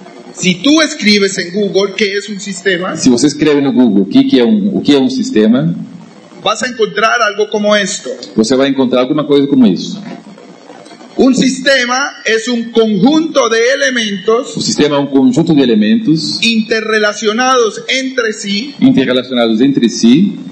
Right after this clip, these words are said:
Speaker 1: que funcionan como un todo
Speaker 2: que funcionam como um todo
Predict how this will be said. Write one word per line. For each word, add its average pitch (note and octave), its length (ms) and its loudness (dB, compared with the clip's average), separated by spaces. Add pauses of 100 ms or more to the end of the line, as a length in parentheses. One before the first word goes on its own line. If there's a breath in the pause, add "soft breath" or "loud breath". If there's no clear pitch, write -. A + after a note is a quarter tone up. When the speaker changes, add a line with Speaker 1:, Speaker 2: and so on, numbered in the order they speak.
(120)
Speaker 1:
que G3+ 140 0
funcionan A#3+ 600 -2
como A3 280 2
un D4 240 0
todo G3+ 440 0 (280)
Speaker 2:
que C3+ 80 2
funcionam C3+ 400 2
como C#3 180 2
um B2+ 60 2
todo G2+ 300 0